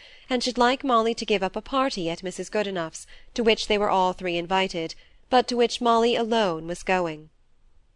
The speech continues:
Molly's heart leaped up at the thought of stopping at home, even though the next moment she had to blame herself for rejoicing at a reprieve that was purchased by another's suffering.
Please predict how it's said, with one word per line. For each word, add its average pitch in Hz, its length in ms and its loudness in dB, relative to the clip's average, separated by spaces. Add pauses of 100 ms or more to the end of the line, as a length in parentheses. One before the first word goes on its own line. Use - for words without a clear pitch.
(160)
Molly's 208 460 4
heart 185 400 2
leaped 185 280 -4
up 175 240 0
at 180 100 -8
the - 60 -14
thought 175 320 0
of 180 80 -10
stopping 175 440 -2
at 175 80 -8
home, 190 340 -2 (480)
even 247 280 2
though 226 140 6
the 202 120 0
next 202 320 -2
moment 247 360 0
she 190 140 -4
had 185 160 -2
to 190 80 -8
blame 190 300 0
herself 170 420 -2
for 180 80 -6
rejoicing 190 580 -2
at 170 160 -6
a 185 60 -10
reprieve 190 460 -2
that 196 120 -4
was 208 140 -8
purchased 214 540 -4
by 180 100 0
another's 180 460 -2
suffering. 160 580 -8